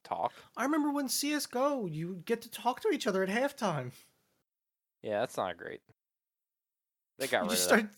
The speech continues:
Speaker 2: start, <laughs> you started yelling at each other in halftime.
Speaker 1: Can't even talk to everyone in League anymore. Can't even use all chat. That wasn't for the,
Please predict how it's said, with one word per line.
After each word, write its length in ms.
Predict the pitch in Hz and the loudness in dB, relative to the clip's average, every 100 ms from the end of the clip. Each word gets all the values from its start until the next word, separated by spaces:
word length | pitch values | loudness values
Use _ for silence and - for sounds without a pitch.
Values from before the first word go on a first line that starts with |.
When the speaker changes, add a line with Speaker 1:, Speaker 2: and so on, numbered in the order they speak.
| - | -20
Speaker 2:
start, 580 | - - 247 - - | -20 -18 -18 -18 -10
<laughs> 0 | 208 | -8
you 40 | 208 - 302 | -8 -8 -4
started 460 | - 247 240 208 | 2 2 2 2
yelling 280 | 220 220 240 | 4 4 4
at 120 | 208 | 4
each 160 | 175 - | 2 4
other 240 | 156 139 | 4 2
in 160 | 135 180 | -2 0
halftime. 720 | 190 226 226 160 139 156 165 - _ _ - | 2 0 -2 -8 -8 -8 -10 -12 _ _ -2
Speaker 1:
Can't 160 | 196 190 | -2 0
even 180 | 165 - | -2 -4
talk 360 | - 104 104 - | -2 0 0 -2
to 100 | - | -4
everyone 320 | 90 92 95 | -4 -6 -4
in 140 | 95 92 | -4 -2
League 200 | 95 98 | 0 0
anymore. 460 | 98 92 92 101 - _ - | -2 -2 -2 -2 -4 _ -8
Can't 120 | 123 | -6
even 160 | 123 113 | -4 -6
use 240 | 104 120 | -8 -8
all 220 | 113 101 87 | -4 -2 -2
chat. 360 | - 90 95 - _ _ _ _ _ _ _ _ _ _ _ _ _ _ _ _ _ _ _ _ _ _ _ _ _ _ _ _ _ _ _ _ - | -2 -2 -2 -6 _ _ _ _ _ _ _ _ _ _ _ _ _ _ _ _ _ _ _ _ _ _ _ _ _ _ _ _ _ _ _ _ -2
That 120 | 131 | 4
wasn't 260 | 156 127 101 | 4 2 -4
for 100 | |
the, 80 | 101 | -4